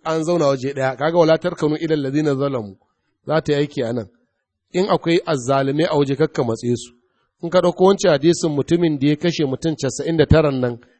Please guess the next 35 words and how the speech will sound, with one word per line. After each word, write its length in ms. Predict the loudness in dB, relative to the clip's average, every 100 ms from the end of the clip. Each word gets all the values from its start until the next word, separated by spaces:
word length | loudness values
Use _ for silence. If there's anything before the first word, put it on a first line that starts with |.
| -2
ya 100 | -2
cike 300 | -2 -2 0
da 80 | 0
na 100 | 0
ɗari, 260 | 0 0 2
an 160 | 0
ce 100 | 0
kai 120 | -2 0
ya 60 |
zauna 200 | 2 0 0
a 60 |
garin. 220 | -2 -4 -6 _ _ _ _ _ _ _ _ _ _ _ _ -14
To 60 | -6
shi 160 | -2
ne 80 | -2
sai 120 | -2 -2
ya 40 |
zauna 240 | 0 -2
kusa 260 | -2 -2 0
da 60 | 2
wannan 300 | 2 2 0 0
makaɗin 400 | -2 -2 -2 -2
ɓarayi. 520 | 0 -2 -2 -4 -6 -10 _ _ _ _ _ _ _ _ _ _ _ _ _ _ _ _ _ _ -8
Yana 240 | -2 -2 0
cewa, 180 | -2
"Yanzu 160 | 0 4
wai 80 | 6
wane 440 | 8 6 2 -4
tsakaninka 560 | -10 -12 -4 -2 0 -2
da 80 | -4
Allah 280 | -6 -4 -2
wai 80 | -2
ka 160 | -2 -4
bar 120 | -4
sata?" 300 | -6 -10